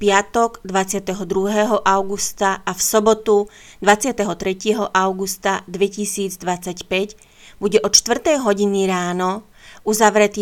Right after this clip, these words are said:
vstup pre motorové vozidlá na Mierové námestie cez všetky prístupové komunikácie. To je Košeckú, Farskú, Mojzesovú a Ružovú ulicu, a to už od štátnej cesty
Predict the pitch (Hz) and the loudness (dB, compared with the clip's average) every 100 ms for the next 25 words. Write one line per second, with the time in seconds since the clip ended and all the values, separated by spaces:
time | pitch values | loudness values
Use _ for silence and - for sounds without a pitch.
0 | 196 - - 247 - - 202 196 202 240 | -2 -2 -4 -6 -8 -4 0 2 2 0
1 | 262 262 247 196 196 208 208 202 202 190 | 0 0 0 0 0 2 4 2 0 -2
2 | 185 190 185 185 180 175 175 175 190 185 | 0 2 2 0 -2 -2 -2 0 -2 -2
3 | - 208 202 214 - _ _ - 190 - | -2 2 2 0 -12 _ _ -6 -4 -2
4 | - 233 240 294 - 196 190 196 190 196 | 0 0 -2 -10 -6 -4 -4 -4 -2 0
5 | 180 175 185 185 185 175 180 170 175 175 | 0 -2 -2 0 -2 -2 -4 -4 -6 -8
6 | 165 175 - - - - 185 185 180 233 | -8 -12 -20 -20 -20 -8 -4 -4 -2 0
7 | - 262 - - 240 240 240 240 - _ | 0 0 -8 -10 -6 -4 -4 -10 -20 _
8 | - 202 214 220 - 233 226 220 - 185 | 2 4 4 2 -6 0 2 2 -2 -2
9 | 190 196 214 214 220 214 214 214 - 185 | 0 2 2 2 2 2 0 -2 -2 -2
10 | 196 233 233 233 240 196 202 208 - 202 | 0 2 2 2 0 4 4 2 0 0
11 | 202 - - - - - 190 - 202 190 | -2 -10 -20 -20 -10 -4 0 0 -2 -6
12 | 190 185 - 202 185 190 254 247 - 190 | -6 -2 -2 2 2 2 -6 -6 -2 -2
13 | 190 - 185 | -4 -6 -8